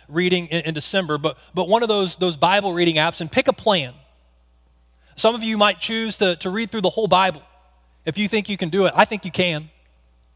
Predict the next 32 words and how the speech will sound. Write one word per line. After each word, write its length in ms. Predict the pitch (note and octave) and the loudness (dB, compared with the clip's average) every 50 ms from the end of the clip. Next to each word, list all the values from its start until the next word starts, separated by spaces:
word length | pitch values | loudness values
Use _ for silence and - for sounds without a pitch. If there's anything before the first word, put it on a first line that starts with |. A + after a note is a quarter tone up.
| _ _ _ _ _ _ _ _ _ _ _ _ _ _ _ _ _ _ _ _ - | _ _ _ _ _ _ _ _ _ _ _ _ _ _ _ _ _ _ _ _ -4
You 100 | F#3 G#3 | 2 2
might 160 | G#3+ G3+ F#3+ | 4 4 4
want 100 | G#3+ G3+ | 0 -2
to 40 | F#3 | -2
choose 200 | - A#3 A3 F3+ | -4 -4 -4 -4
the 80 | F#3 | -4
New 140 | F#3 G3 G#3 | -4 -4 -4
Testament 680 | - - G#3 G3 G3 - - G3 G3 G3 G3 F#3+ E3+ D#3 | 0 2 2 2 2 0 -4 -2 0 0 0 0 -2 -6
or 80 | C#3+ - | -12 -12
Psalms 540 | - - - - G3 G3 G3 G3+ G#3 F#3+ E3 | -10 -4 -2 0 2 2 2 0 0 -2 -4
and 100 | E3 D3+ | -6 0
Proverbs. 680 | - F#3 E3+ F3 F#3 F3+ G3+ G3+ G3+ G3 G#3 - - - _ _ _ _ _ _ _ _ _ _ _ _ _ _ _ _ _ - | 0 2 2 4 2 0 -2 -4 -6 -8 -12 -16 -18 -20 _ _ _ _ _ _ _ _ _ _ _ _ _ _ _ _ _ -6
It, 260 | F#3+ G3 G#3 - F#3+ G3 | -2 -2 -2 -2 -2 -4
it 60 | A#3 | -2
really 220 | A#3 C4+ D4+ D4+ | 0 2 4 4
doesn't 180 | C#4 A#3+ G#3 G3 | 2 2 2 2
matter. 260 | G#3+ A3 G#3+ G3+ F#3 | 2 4 4 2 0
The, 100 | F3 F3+ | -2 -2
the 120 | E3+ F#3 | -2 0
thing 180 | - - C4+ B3+ | 0 2 2 2
is, 160 | A3 G3 - - - - _ | 2 0 -2 -6 -16 -8 _
pick 200 | - G3 G#3+ - | 2 2 4 2
a 60 | D#4 | 0
plan, 400 | - - - A3+ F#3 F#3 F3+ F#3+ | 0 2 2 2 2 2 0 0
and 80 | F#3 F3+ | -2 -2
here's 160 | G#3+ A3 G3+ | -4 -2 0
what 80 | G#3+ | 2
I 40 | F#3+ | 2
want 200 | F#3+ F#3+ F3+ - | 2 0 -2 -2
you 80 | F#3 E3 | -4 -4
to 60 | D#3+ | -4
do. 180 | D3 C3+ A2 | -6 -8 -10